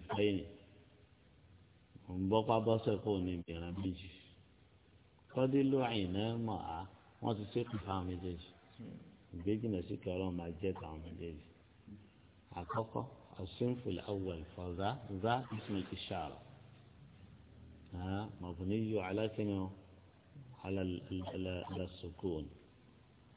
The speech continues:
في محل الرفع. Hmm? فذا إلي أظهر الإرجاء. Bẹ́ẹ̀ bá ti bọ́ síbi fíríkọ̀ kẹrin. Fíríkọ̀ àkọ́kọ́ tá a mẹ́nu bà,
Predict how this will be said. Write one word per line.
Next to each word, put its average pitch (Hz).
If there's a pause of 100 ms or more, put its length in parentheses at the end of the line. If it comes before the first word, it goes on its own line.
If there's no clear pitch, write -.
(280)
في 90
محل 98
الرفع. 95 (1400)
Hmm? 95 (1000)
فذا 107 (240)
إلي 127 (500)
أظهر 104
الإرجاء. 117 (600)
Bẹ́ẹ̀ 110
bá 101
ti 101
bọ́ 113
síbi 110 (260)
fíríkọ̀ 117
kẹrin. 92 (1080)
Fíríkọ̀ 127
àkọ́kọ́ 104
tá 110
a 107
mẹ́nu 107
bà, 87